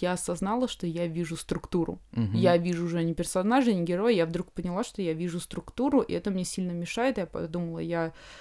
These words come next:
Speaker 1: отложу на какое-то время, немножечко подзабуду, смогу опять погрузиться, потому что это очень странное было чувство, когда ты вместо книги реально видишь, вот как вот,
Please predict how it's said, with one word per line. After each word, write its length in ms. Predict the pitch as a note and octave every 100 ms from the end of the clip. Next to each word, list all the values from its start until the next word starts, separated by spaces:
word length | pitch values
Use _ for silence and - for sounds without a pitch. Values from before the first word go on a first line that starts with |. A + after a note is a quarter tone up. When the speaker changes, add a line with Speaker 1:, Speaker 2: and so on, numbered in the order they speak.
| - -
Speaker 1:
отложу 440 | - G3 G3+ D#4+
на 140 | E4+
какое-то 360 | - E3+ F3 F3+
время, 340 | E3+ F3 D#3+ E3
немножечко 480 | E3+ F3 E3 -
подзабуду, 680 | D#3 E3+ D#3+ F3+ G#3 D4 G#3+
смогу 340 | - F3 E3+
опять 300 | G3+ F3+ F3
погрузиться, 580 | - E3 F3+ E3+ E3+ D#3+
потому 340 | D#3 E3 E3+ F3
что 380 | - F3 E3 E3
это 540 | - F3+ F3 F3 E3 D3+ - _ - -
очень 260 | E3+ D#3+ G#3
странное 400 | - G3+ E3+ D#3
было 240 | D3+ D3+
чувство, 360 | D3+ C#4 - A3
когда 340 | - D#3+ E3+
ты 180 | E3 F3
вместо 300 | E3 E3 -
книги 300 | - A3 A#3+
реально 300 | F#3+ F3 G3 E3
видишь, 300 | E3 D#3+ E3+
вот 240 | F3 -
как 240 | D#3+ D#3
вот, 220 | D#3+ D3+